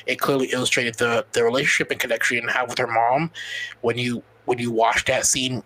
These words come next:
on a s-, a second viewing, you can see that's kinda what she wanted from a maternal figure in a way, and how she was like, you can kinda see a bit where she's like, "I'm ready to go back to the military,"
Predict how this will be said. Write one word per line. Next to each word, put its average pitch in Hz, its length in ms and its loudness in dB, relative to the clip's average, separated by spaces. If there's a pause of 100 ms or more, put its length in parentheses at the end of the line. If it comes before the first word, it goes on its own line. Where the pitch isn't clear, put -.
on 123 140 0
a - 20 0
s-, - 260 2
a - 60 -4
second 127 320 0
viewing, 127 340 0 (360)
you 120 120 -6
can 123 200 -4
see 123 220 0
that's 113 280 2
kinda 113 320 -2
what 110 160 0
she 127 160 0
wanted 113 320 -4
from 117 160 -6
a 113 40 -6
maternal 113 400 -4
figure - 440 -10 (140)
in 117 80 -8
a - 20 -4
way, 107 180 2
and 123 80 -2
how 120 200 0
she 131 160 0
was 113 180 0
like, 117 320 0 (520)
you 160 100 0
can 202 80 2
kinda 202 260 2
see 165 220 2
a 151 60 4
bit 139 220 0
where 143 80 2
she's 139 200 2
like, 131 200 -2
"I'm 143 160 2
ready 135 140 2
to 135 100 0
go 123 200 2
back 113 400 -2
to - 80 -2
the 127 80 -2
military," 117 560 0